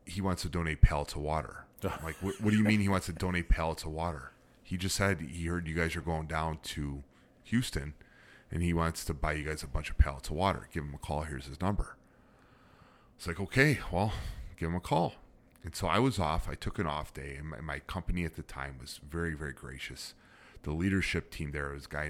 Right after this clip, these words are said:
Speaker 1: I'm gonna say his name 'cause he definitely needs a shout out. His name is David Kennard. And David Kennard was the head of sales. He was, like, the head,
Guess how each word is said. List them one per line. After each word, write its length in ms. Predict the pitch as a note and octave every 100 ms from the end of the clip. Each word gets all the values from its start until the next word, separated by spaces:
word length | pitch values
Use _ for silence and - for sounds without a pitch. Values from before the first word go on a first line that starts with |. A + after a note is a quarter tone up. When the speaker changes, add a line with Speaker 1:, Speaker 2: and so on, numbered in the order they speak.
| C2+
Speaker 1:
I'm 60 | E2
gonna 100 | D#2
say 180 | -
his 240 | D2+ D#2 C#2
name 200 | C#2 C#2+
'cause 180 | - D2
he 80 |
definitely 360 | D#2 D2 - D2
needs 140 | C#2+
a 40 | C#2+
shout 280 | - C#2 C#2+
out. 100 | C#2+
His 100 | D2
name 120 | C#2+
is 80 | C#2+
David 300 | C#2 D2 D#2
Kennard. 420 | D2 C2 A1+ - - - - - - - - - - - -
And 260 | D#2 D2
David 300 | C#2+ D#2+ F2
Kennard 360 | - D#2+ D#2 D#2
was 300 | D#2 D2 -
the 200 | D2 C#2+
head 260 | - F2 E2+
of 120 | C#2+
sales. 680 | - - B1 G1+ - - - - -
He 80 | D2+
was, 120 | D2
like, 140 | D2+ -
the 80 |
head, 380 | - D#2+ D#2 D2+